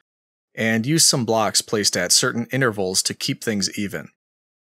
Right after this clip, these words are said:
I'll typically make a mistake somewhere that makes me backtrack, so this was a way to attempt to avoid all of that. I tried a mix of deep slate and stone bricks around the base and doorways.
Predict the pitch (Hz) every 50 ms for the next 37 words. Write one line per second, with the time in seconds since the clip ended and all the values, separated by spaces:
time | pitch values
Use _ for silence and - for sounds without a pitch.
0 | _ _ _ _ - 139 - - 180 175 226 214 220 208 170 131 123 120 - 104
1 | 101 - - - 110 104 - - - - 107 107 113 117 120 120 110 104 95 76
2 | 95 107 104 - - 113 101 - - 98 98 107 - - - 123 120 131 - -
3 | - 107 101 131 - - 156 151 135 123 120 117 110 98 87 87 - - - 101
4 | 98 95 - - - - - 98 92 82 98 104 107 101 82 78 76 73 71 -
5 | - 50 50 - - _ _ _ _ _ _ _ _ _ _ _ _ _ - 104
6 | - - 139 147 151 139 123 127 135 - - - - 110 110 107 95 - - 131
7 | 143 - - - 139 135 131 131 - - 104 101 98 - - - - 127 131 131
8 | 117 - 78 78 - - - - - 110 104 104 101 98 92 90 - 101 101 101
9 | 95 - - - 95 92 90 101 98 87 85 82 71 - - - - - - -